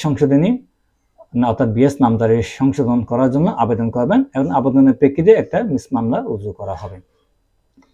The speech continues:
এবং এই মিস মামলা রুজু করার পর মূল নথি, অর্থাৎ যেই মামলা মূলে আপনি ইতিপূর্বে নামজারি খতিয়ান সৃজন করেছেন, সেই নথিকে আপনার এই আবেদনের সাথে ট্যাগ করবেন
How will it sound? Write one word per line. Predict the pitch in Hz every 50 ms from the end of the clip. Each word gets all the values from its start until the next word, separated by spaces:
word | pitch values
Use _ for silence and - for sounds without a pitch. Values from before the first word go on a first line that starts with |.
| _ _ _ _ _ _ _ _ _ _ _ _
এবং | 151 156 165 180 165 175 214 233 - - _ _ _ _ _ _
এই | - 175 185 190 190 165
মিস | 160 180 156 - - 156
মামলা | 147 147 156 170 180 175
রুজু | 160 147 135 135 147 139
করার | 143 143 160 160 151 - 156
পর | 156 196 233 240 - _ _ _ _ _ _ _ _ _ _ _ _ _ _ _ _ _ _ _ _ _ _ -
মূল | 143 143 147 151 147 143 151
নথি, | 151 147 - 175 147 120
অর্থাৎ | - - 151 151 131 107 117
যেই | 151 156 175 196 202 202 - - - 139 127 127
মামলা | 127 131 127 131 131 135 135 139 143 151 160 156 139
মূলে | 127 131 135 147 170 160 127
আপনি | - - - 151 151 143 135
ইতিপূর্বে | - 131 117 113 123 117 110 131 143 151 147 131
নামজারি | 117 113 107 117 117 123 135 135 139
খতিয়ান | - 143 139 139 120 127 127 131 135 135 -
সৃজন | - - 131 117 104 123 127 135 135 -
করেছেন, | 123 123 - - - 190 226 262 - _ _ _ _ _ _ _ _ _ _
সেই | - - 156 151 151 151 143
নথিকে | 139 135 135 - 160 175 180 175 180 - 185 226 - - - - 120 117
আপনার | 117 - 131 131 147 175 185 180 - -
এই | 135 127 117
আবেদনের | 113 110 120 113 120 117 120 117 - -
সাথে | 147 139 143 240 294 277 - _ _ _ -
ট্যাগ | 117 110 - -
করবেন | - 110 113 113 170 226